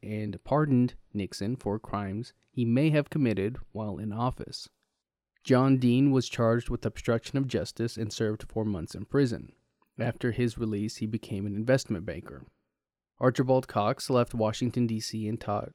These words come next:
constitutional law at Harvard. Deep Throat, or as we later learned him to be, Mark Felt, denied his involvement in the scandal for years, only revealing himself in two thousand five. He wrote a memoir, A G-Man's Life, the F B I,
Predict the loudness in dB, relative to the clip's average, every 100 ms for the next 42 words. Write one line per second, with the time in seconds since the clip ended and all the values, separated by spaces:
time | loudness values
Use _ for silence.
0 | -6 -2 -2 -4 -6 -4 0 0 0 -2
1 | -2 -4 -6 0 2 2 -2 -10 -18 _
2 | _ _ _ _ _ _ -2 -2 0 2
3 | 2 0 -2 0 0 -2 -2 0 2 4
4 | 2 0 -2 -4 -4 -4 -4 -2 -4 -6
5 | -6 -6 0 4 4 2 -4 -16 _ _
6 | _ _ _ 2 4 4 4 4 2 2
7 | 2 2 0 0 -4 -4 -6 -6 -6 -4
8 | 0 2 0 -6 -16 -20 _ 0 4 4
9 | 4 4 6 6 4 2 -2 0 0 0
10 | -2 -2 -2 0 -2 -6 -2 0 0 -2
11 | _ _ _ _ _ _ _ _ _ 4
12 | 8 8 8 8 6 6 4 4 0 -2
13 | _ _ _ _ -2 2 4 6 6 4
14 | 2 0 0 0 -2 -4 -2 -4 -4 -2
15 | 0 0 -2